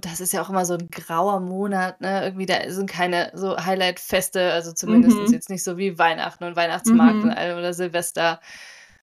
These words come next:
Speaker 1: Und da passt so ein Following the Sun auf jeden Fall absolut, ne? Also
Speaker 2: <laughs>
Speaker 1: dann, äh, ist gerne eigentlich auch so ein Reisemonat, wo man irgendwo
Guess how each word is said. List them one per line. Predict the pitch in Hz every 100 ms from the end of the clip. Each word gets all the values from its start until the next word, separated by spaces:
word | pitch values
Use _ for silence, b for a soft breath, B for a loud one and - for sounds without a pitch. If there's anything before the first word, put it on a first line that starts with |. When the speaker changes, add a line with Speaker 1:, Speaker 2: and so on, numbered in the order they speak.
| _ _
Speaker 1:
Und | 190
da | 185
passt | 175 196 -
so | 185
ein | 175
Following | 180 - 196 185 165 175
the | 175
Sun | 175 175 165 165
auf | 160 165
jeden | 170 160
Fall | - 160 156
absolut, | - - 175 165 160 196
ne? | 175 180 330 240
Also | 254 247 269 269
Speaker 2:
<laughs> | - -
Speaker 1:
dann, | 170 175 170
äh, | 165 175 196
ist | - - _ _ _ 214 190
gerne | 214 226
eigentlich | 190 196 190
auch |
so | 190 208
ein |
Reisemonat, | 185 175 180 180 170 170 165 160
wo |
man | 175 165
irgendwo | 170 180 175 170 170